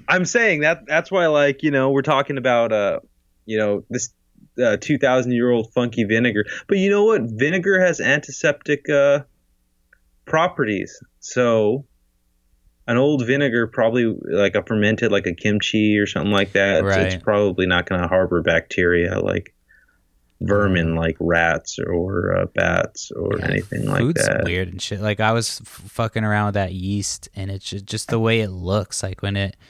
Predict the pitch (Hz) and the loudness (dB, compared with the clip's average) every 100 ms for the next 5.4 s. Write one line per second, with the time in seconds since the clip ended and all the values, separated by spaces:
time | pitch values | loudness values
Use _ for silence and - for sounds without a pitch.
0 | _ _ _ _ - - 107 95 107 95 | _ _ _ _ -18 -10 -8 -4 -2 -4
1 | - 113 98 104 127 139 110 104 110 104 | -6 -6 -2 0 2 0 -4 -6 -4 -6
2 | 95 110 110 110 104 104 - - - 104 | -4 0 0 0 -2 -4 -6 -10 -4 -2
3 | 107 104 104 104 104 - 123 113 110 - | 0 0 0 0 -2 -2 -2 0 0 -4
4 | _ _ - _ - 110 104 - 120 110 | _ _ -20 _ -8 -6 -4 -4 -4 0
5 | 107 107 104 | 2 2 0